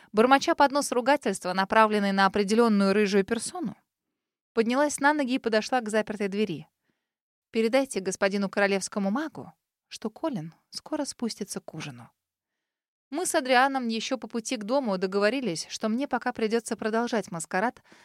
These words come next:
а соглашение о предстоящем браке должен подписать Колин, чтобы ни у кого не возникло ненужных вопросов. Что ж,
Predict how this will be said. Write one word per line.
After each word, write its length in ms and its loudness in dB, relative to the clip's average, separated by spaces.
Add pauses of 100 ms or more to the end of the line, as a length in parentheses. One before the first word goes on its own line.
(140)
а 80 -4
соглашение 580 0
о 140 -4
предстоящем 680 -2
браке 520 2
должен 400 0
подписать 460 -6
Колин, 460 2
чтобы 300 -6
ни 80 -2
у 80 -2
кого 280 0
не 120 -2
возникло 400 -4
ненужных 480 -6
вопросов. 460 -8 (520)
Что 240 -2
ж, 160 -10